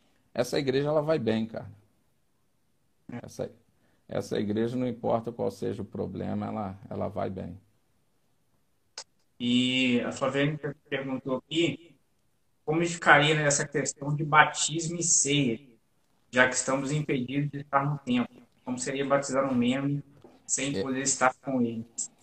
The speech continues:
Speaker 1: É uma tristeza dessa época e por isso que eu não creio na igreja, é, é,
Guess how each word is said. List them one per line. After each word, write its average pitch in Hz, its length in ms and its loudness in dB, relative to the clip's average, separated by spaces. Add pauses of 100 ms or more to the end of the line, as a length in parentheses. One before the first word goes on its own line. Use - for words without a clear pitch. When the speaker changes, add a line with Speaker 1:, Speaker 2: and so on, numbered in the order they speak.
(360)
Speaker 1:
É 117 200 6
uma 143 320 8
tristeza 180 1200 4 (180)
dessa 135 600 6
época 143 520 6
e 160 60 4
por 139 240 0
isso 160 260 2
que - 100 -2
eu 156 100 4
não 151 220 2
creio 160 540 4
na 170 160 2
igreja, 156 680 4 (300)
é, 117 280 -4
é, 107 720 0